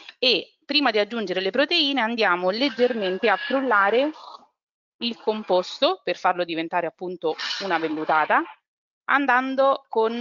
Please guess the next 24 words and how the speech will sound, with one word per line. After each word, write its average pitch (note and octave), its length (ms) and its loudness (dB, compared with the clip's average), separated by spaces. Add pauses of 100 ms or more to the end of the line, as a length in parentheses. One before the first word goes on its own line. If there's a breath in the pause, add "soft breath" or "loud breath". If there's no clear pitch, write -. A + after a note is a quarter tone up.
(300)
un, G#3+ 300 -4
eh, G3+ 380 4
frullatore G3 400 0
di G3 80 -4
immersione G#3 600 0
o G3 60 -4
comunque F#3+ 380 -4
un F3+ 60 -2
robot F3+ 260 -2
da F3+ 100 0
cucina F#3 560 -2
che E3+ 100 0
avete, E3+ 680 0 (180)
che G3+ 80 0
avete F3+ 240 0
in E3+ 120 -2
casa. - 420 -2 (680 loud breath)
Allora, D#3+ 480 0 (180)
io G3 120 -4
sto F3 240 0
frullando E3+ 840 -2 (420)
un F3 120 -14
po' F3+ 160 0 (120)
queste, G#4 580 0